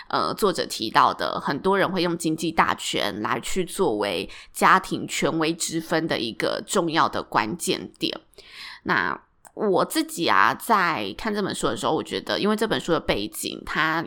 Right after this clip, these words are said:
有一定的历史了，在那个年代父权至上的文化色彩一定是更加的浓烈。但我觉得我们现在这个世代，这件事情是有慢慢的被取得一个平衡的，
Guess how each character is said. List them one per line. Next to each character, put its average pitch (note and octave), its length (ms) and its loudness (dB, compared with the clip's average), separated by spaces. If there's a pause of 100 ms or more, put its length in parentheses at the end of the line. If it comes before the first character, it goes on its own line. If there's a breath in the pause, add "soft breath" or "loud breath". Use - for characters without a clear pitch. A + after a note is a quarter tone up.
有 - 120 0
一 D#3+ 80 -2
定 G#3 140 0
的 D3+ 100 0
历 E3 180 0
史 - 260 -4
了， D#2+ 200 -2
在 B3 140 2
那 C4 80 0
个 A#3+ 80 -2
年 E3+ 260 -2
代 F#3+ 160 2
父 G#3 160 -4
权 - 260 -4
至 E3+ 200 -2
上 E3 200 0
的 E2+ 360 -2
文 E3 120 -2
化 A3+ 160 4
色 A3+ 300 0
彩 - 340 0 (300 loud breath)
一 F#3+ 100 2
定 A3+ 140 -2
是 A3+ 140 -2
更 G#3 200 2
加 D#3+ 200 4
的 C#3+ 140 -2
浓 A2 360 -2
烈。 E3 260 2 (640 loud breath)
但 D4 160 0
我 G#3 100 4
觉 E3+ 160 0
得 D#3 480 0
我 - 140 0
们 E3+ 140 2
现 A#3+ 180 4
在 A#3 80 4
这 A3 160 -2
个 D#3+ 120 0
世 F3 340 -4
代， A#2+ 260 6
这 G#3+ 140 -4
件 G#3 180 -2
事 G3+ 160 -4
情 B2+ 240 -6
是 F#3 180 -2
有 F2 200 -2
慢 F3+ 180 0
慢 E3 300 0
的 F#2 180 -2
被 D#3 320 -2
取 - 220 -6
得 B2+ 160 -2
一 C#3 40 -4
个 D3+ 120 -4
平 - 340 -6
衡 - 320 -6
的， - 260 -4